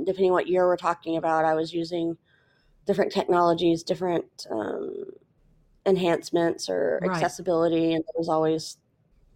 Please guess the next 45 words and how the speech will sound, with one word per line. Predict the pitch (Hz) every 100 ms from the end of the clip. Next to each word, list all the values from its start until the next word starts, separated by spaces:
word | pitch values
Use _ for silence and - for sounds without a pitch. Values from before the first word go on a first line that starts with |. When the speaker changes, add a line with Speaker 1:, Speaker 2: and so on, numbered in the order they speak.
| _ _ _ _
Speaker 1:
you | -
know, | 175 160 156 -
accommodations | - 196 185 160 165 185 165
put | 165
in | 160
place. | 165 165 - - - _ _
Speaker 2:
Oh, | 240 156 - _ -
at | 156
least, | 220 - - -
so, | - 180
so | 165 202 170
in, | 160 - - _
to, | -
to | 165 -
some | 175 202 196
degree, | 185 170 185
you | 185 165
always | 165 165 -
had | 175 165 -
some | - 294 294
kind | - 233 220
of | 196
support | - 185 - 196 208 247 _
in | 208 220 220 -
the | 202
classroom. | 208 220 214 214 208 185
Was | 160
there | 156
always, | 147 190 202 - - - - -
Speaker 1:
Yes. | 185
Speaker 2:
um, | 156 - _ 160
a |
support | 156 175 190 180 -
teacher? | - 208 - 214 220 -
I |
don't | 160 160
know | 156
what | 156
they | 139
call | - 151 135
them | 139 135
in | 135
the | 139
States | - 139 - -
now. | 151 147